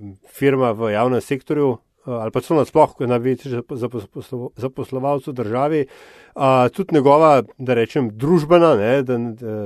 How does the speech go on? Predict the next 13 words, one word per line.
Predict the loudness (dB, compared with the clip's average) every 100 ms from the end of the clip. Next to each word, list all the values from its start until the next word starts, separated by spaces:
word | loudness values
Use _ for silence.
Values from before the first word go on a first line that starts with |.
| -8
in | -8 -8
celo | -6 -4 -2
mitska | -2 -2 -4 -2 0
vloga | 2 4 4 6 4
je, | 2 0 2 2 2 0 -2
eh, | -4 -6 -6 -8 -12 _ _ _ _ _ _ _ _ -6
priznana, | -4 -2 -2 0 0 0 _ _ _ _ _ -8
da | -6
se | -4
gre | -2 0
v | 0
klinca, | 0 -2 -2 0 0 0
je | 0 0 -2